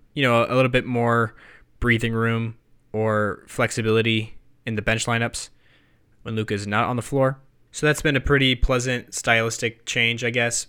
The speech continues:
with the Mavericks. Um, and I think it's better for them long-term as well. I also wanted to mention, uh, Maxi Kleber and Dorian Finney-Smith have been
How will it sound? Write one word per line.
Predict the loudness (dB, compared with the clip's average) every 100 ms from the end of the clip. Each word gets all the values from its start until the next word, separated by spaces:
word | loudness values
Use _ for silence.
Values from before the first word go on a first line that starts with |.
| -10
with | -10
the | -2
Mavericks. | 0 0 -2 -6 -12 -16 _ _ -6
Um, | -4 -4
and | -2
I | -2
think | -2 -4
it's | -4
better | -2 0 -2
for | -4
them | -6 -6
long-term | -6 -8 -8 -8 -10 -12
as | -10 -6
well. | -4 -4 -10 _ _ _ -4
I |
also | -2 0 0
wanted | 0
to | 0
mention, | -2 -2 -2 -4 -4 -8 -4
uh, | -2 -2
Maxi | 0 -2 -2 -6
Kleber | -4 -2 0 -2 -4
and | -6 -6 -4
Dorian | -6 -6 -6
Finney-Smith | -8 -8 -6 -6 -6 -10
have | -8 -4
been | -2 -4 -8